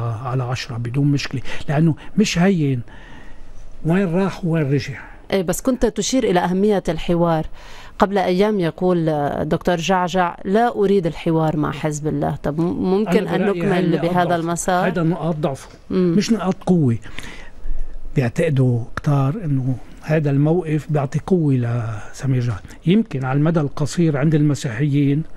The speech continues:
Speaker 1: بيعطي قوة، بس على المدى الطويل رح يصير في حوار بين سمير جعجع و-،
Speaker 2: مع حزب الله.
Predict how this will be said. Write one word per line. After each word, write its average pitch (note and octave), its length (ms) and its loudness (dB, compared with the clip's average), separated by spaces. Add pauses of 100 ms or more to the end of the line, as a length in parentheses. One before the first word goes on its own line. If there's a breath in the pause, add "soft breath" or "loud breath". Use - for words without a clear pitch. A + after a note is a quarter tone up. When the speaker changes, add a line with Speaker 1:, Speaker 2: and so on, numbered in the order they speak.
(260 loud breath)
Speaker 1:
بيعطي F3+ 240 2
قوة، C3+ 320 0 (320 loud breath)
بس - 140 -4
على A#2+ 220 -2
المدى D#3 280 2
الطويل D#3+ 640 2 (500 loud breath)
رح C3 180 0
يصير G#3 300 2
في D3+ 200 0
حوار E3+ 560 2
بين D3+ 400 2 (280 loud breath)
سمير D#3+ 340 2
جعجع F3 540 2 (280)
و-، C#3 180 0
Speaker 2:
مع D#3+ 120 2
حزب D3 320 -4
الله. - 220 2